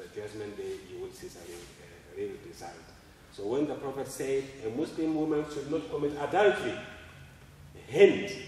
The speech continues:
as a new Muslim, she could not believe that. "What do you mean?" And then she said, "Our Taznil Hurra, any human being with dignity,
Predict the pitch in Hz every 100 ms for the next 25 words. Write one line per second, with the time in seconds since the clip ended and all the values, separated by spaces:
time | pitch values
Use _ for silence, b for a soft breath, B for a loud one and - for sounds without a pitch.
0 | - - - 117 110 120 127 117 135 143
1 | 156 160 143 - 120 123 110 101 101 98
2 | 95 85 87 - 120 117 113 101 85 76
3 | - - - - - - - - - 101
4 | 101 113 - - 107 - 110 107 - 131
5 | 123 113 107 143 139 147 - - - -
6 | - - - 147 165 165 - - - -
7 | - - 160 165 143 127 131 123 117 113
8 | - - 156 165 147 - -